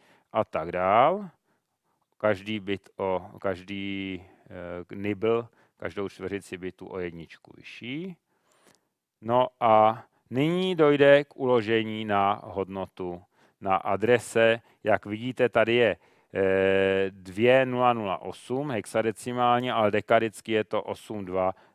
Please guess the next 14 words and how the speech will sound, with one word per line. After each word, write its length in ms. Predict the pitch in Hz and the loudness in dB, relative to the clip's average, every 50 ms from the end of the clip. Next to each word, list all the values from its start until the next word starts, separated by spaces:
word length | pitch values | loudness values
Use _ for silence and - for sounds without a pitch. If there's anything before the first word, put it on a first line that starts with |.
| - | -18
nula 280 | - 95 98 95 92 90 | -14 -10 -6 -4 -4 -4
nula. 360 | 87 85 80 78 73 76 - _ _ _ _ _ _ _ _ _ _ _ _ _ | -6 -8 -12 -12 -14 -14 -16 _ _ _ _ _ _ _ _ _ _ _ _ _
Takže 340 | - 87 87 85 82 92 87 | -10 -8 -8 -6 -6 -6 -6
na 120 | 87 85 | -6 -6
tuto 300 | - - 107 - 110 98 | -8 -12 -10 -6 -4 -4
adresu 460 | 92 98 90 101 98 95 - - - | -4 -4 -4 -4 -4 -6 -6 -8 -20
se 200 | - - - 95 | -20 -14 -12 -12
nyní 220 | 90 90 90 90 90 | -10 -10 -12 -10 -8
data 320 | 85 85 78 - - - | -8 -8 -8 -10 -14 -18
uloží. 720 | - 90 87 90 95 101 95 110 131 147 160 180 190 170 _ _ _ _ _ _ | -18 -14 -12 -10 -8 -8 -8 -10 -10 -10 -10 -10 -12 -14 _ _ _ _ _ _
Vidíme, 420 | 104 107 104 110 120 117 117 113 101 | -12 -12 -10 -8 -8 -6 -6 -6 -4
že 120 | 107 107 | -4 -6
jsou 300 | 101 - - - 76 71 | -8 -8 -12 -18 -18 -18
uložená. 680 | 73 98 104 123 123 120 151 147 156 156 151 156 151 | -14 -12 -10 -10 -8 -8 -6 -4 -2 0 0 0 -2